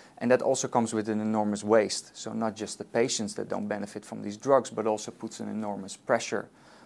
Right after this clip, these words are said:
on the healthcare system, particularly with, uh, the rising cost of these very, uh, expensive targeted agents. So what we try to do with pharmacogenomics is, uh, better match patient with drug and thereby,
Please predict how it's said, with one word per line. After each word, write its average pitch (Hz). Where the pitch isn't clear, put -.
on 107
the 101
healthcare 113
system, -
particularly 113
with, 104
uh, 107
the 107
rising 104
cost -
of 104
these 107
very, 98
uh, 117
expensive -
targeted 101
agents. 104
So -
what 107
we 113
try 135
to 131
do 107
with 104
pharmacogenomics 101
is, 101
uh, -
better 101
match 98
patient 98
with 110
drug 147
and 107
thereby, 98